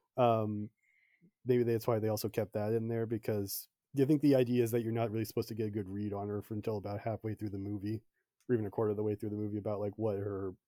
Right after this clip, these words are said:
Speaker 2: deal is.
Speaker 1: Yeah. Well, and I think that she doesn't even know, like, as a character, like,
Speaker 2: Mm-hmm.
Speaker 1: she's kinda trying to figure herself out, because she was definitely conflicted about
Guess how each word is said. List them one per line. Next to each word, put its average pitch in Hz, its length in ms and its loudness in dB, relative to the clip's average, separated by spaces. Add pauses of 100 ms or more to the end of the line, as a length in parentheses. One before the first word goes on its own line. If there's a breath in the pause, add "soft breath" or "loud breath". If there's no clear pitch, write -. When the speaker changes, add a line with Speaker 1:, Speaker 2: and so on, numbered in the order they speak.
(160)
Speaker 2:
deal 107 340 0
is. 104 300 -2 (360)
Speaker 1:
Yeah. 226 600 4 (360)
Well, 262 120 6
and 294 80 10
I 294 60 10
think 381 200 4
that 294 120 4
she 269 340 4
doesn't 208 280 8
even 175 400 -4
know, - 320 -4
like, 180 220 0
as 190 180 4
a 196 60 -2
character, 180 920 2
like, 131 200 2
Speaker 2:
Mm-hmm. 104 200 -2
Speaker 1:
she's 208 340 -2 (180)
kinda 202 260 4
trying 185 300 0
to 180 60 0
figure 175 320 -2
herself 202 480 0
out, 151 280 2
because 180 480 0 (480)
she 202 320 -2
was 185 220 -2
definitely 196 800 4
conflicted 196 800 -2
about 160 460 2